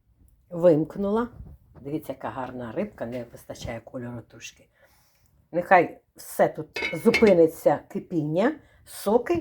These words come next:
і будемо з вами куштувати. Що, рибка готова, дивіться, як вона виглядає. Нічого зайвого тут я не додавала, просто зелень кропу, гаряча ще. Цю рибку краще їсти охолодженою. Дивіться, яка краса, яка вона ароматна.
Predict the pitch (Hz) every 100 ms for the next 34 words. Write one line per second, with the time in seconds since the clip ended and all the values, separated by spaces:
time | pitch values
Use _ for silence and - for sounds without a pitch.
0 | 165 165 185 269 349 330 294 339 320 311
1 | - 330 359 - - - 175 214 285 262
2 | 190 196 190 165 160 151 180 185 175 175
3 | 151 147 143 135 147 131 170 233 226 -
4 | _ 392 370 190 175 165 156 151 147 156
5 | 147 147 175 247 359 349 180 208 190 -
6 | 156 190 160 151 143 - 339 370 233 -
7 | - 139 226 185 123 - 185 185 - 214
8 | 226 - - - - - 202 202 - 185
9 | - - - - 190 165 - 156 156 135
10 | - 139 123 - - - - 208 160 135
11 | 131 185 208 262 302 339 _ _ _ _
12 | _ _ _ _ 123 123 123 - 135 -
13 | 127 - - - 190 190 180 185 185 185
14 | 180 185 190 185 190 190 220 208